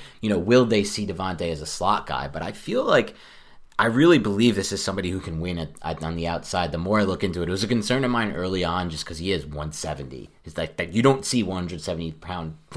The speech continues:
receivers in the N F L. And he's like, and if you look at that picture, there's a picture that was circulating, I think, of him around the time he won the Heisman, like, doing some kind of media thing or something like that. Or it was in, him in his hotel room, and he really didn't look like an N F L player. Like, his body,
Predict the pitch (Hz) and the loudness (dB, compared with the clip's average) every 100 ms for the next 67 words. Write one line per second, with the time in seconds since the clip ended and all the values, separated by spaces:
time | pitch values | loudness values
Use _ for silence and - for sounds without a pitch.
0 | 120 117 113 104 110 87 87 95 85 - | -4 -4 -6 -4 -4 -4 -4 -4 -4 -4
1 | 98 85 - - - - 123 113 110 107 | -2 -2 -6 -16 -8 4 4 8 6 6
2 | 123 120 151 147 143 143 113 87 120 - | 2 2 2 6 6 6 2 2 0 0
3 | 98 95 92 113 101 98 87 85 92 82 | -2 -2 -2 -2 -2 -2 -2 -4 -6 -4
4 | 87 82 82 80 101 98 85 87 90 82 | -4 -4 -4 -4 -6 -6 -8 -6 -6 -6
5 | - - - - - - - 82 87 104 | -10 -20 -20 -20 -20 -12 -4 0 2 2
6 | 104 104 95 95 87 87 78 80 85 78 | 2 0 -2 -2 -2 -2 -2 -2 -4 -4
7 | 90 85 76 - 87 85 78 82 76 85 | -4 -4 -6 -6 -6 -6 -6 -6 -6 -6
8 | 78 76 73 71 78 87 92 90 101 95 | -4 -6 -8 -8 -6 -2 -2 -2 -2 -4
9 | 95 80 87 85 87 82 90 - - - | -4 -6 -6 -4 -4 0 -2 -2 -8 0
10 | 113 110 123 120 147 131 104 92 - 117 | 4 6 4 6 6 6 4 2 2 0
11 | 87 82 82 95 107 151 101 78 113 98 | 0 -2 -4 -2 4 4 4 0 -2 -2
12 | 80 76 90 82 80 82 78 - - - | -4 -6 -4 -4 -4 -4 -6 -8 -12 -4
13 | 104 82 73 90 92 - 120 123 95 82 | -2 0 -2 -6 -8 0 4 4 4 -2